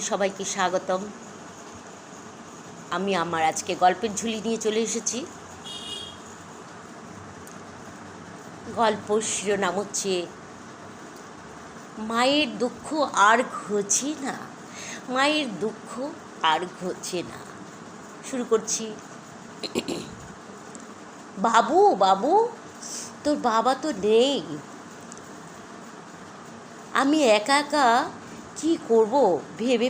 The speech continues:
পাচ্ছি না। স্কুল তো শেষ করেছিস, এবার সায়েন্স নিয়ে পড়ছিস, এরপর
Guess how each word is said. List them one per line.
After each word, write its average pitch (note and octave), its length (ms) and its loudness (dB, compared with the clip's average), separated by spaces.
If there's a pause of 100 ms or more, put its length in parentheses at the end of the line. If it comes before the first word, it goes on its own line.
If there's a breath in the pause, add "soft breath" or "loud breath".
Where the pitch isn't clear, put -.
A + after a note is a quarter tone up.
পাচ্ছি G#3+ 480 2
না। C3 100 -2 (1800)
স্কুল C4+ 280 2
তো D4+ 140 0
শেষ C#4 300 4
করেছিস, E4 640 6 (880)
এবার F#3 280 6 (120)
সায়েন্স C4 380 6
নিয়ে D4+ 240 2
পড়ছিস, D4+ 540 4 (1600)
এরপর C#4+ 380 8